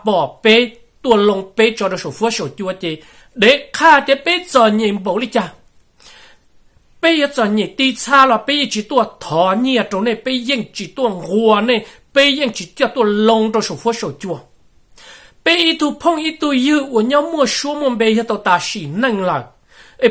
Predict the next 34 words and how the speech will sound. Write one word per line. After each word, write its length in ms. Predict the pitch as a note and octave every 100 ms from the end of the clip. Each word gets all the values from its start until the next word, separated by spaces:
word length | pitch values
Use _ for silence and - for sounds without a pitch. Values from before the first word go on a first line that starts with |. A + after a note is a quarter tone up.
| A3+
bây 140 | E4
mù 360 | E4 A#3 G3+ - _
sai 440 | - - - C#4 D#4+
nửa 120 | A#3
lúc 220 | B3+ D4+
ba 200 | C#4 C4+
lúc 160 | A#3 C#4+
sau 300 | - A#3 G#3+
là, 140 | F#3 - -
bây 200 | A3+ B3
giờ 80 | C4 G#3+
chỉ 120 | E3+ E3+ E3
mua 120 | G#3+
này 140 | B3 E3+
thay 220 | - B3 F#3+
cho 60 |
là 80 | F#3+
cho 180 | D#3 F#3
nó 80 | F3+
sổ 140 | -
phố 200 | C3 A#3
sổ 160 | A3+ D3 -
chùa, 180 | G3 - - _
ô 180 | - G#3+
lùa 280 | G#3 A3 G#3
yếu 200 | C3+ D3
nhẹ 320 | A3 A#3+ G#3+
lý 160 | F#3 F3
này, 160 | G#3+ -
chẳng 140 | E3+
không 160 | G#3+ A3 - _
nhớ 180 | F3+ G#3 A3
cho 80 | F#3
sát 140 | G3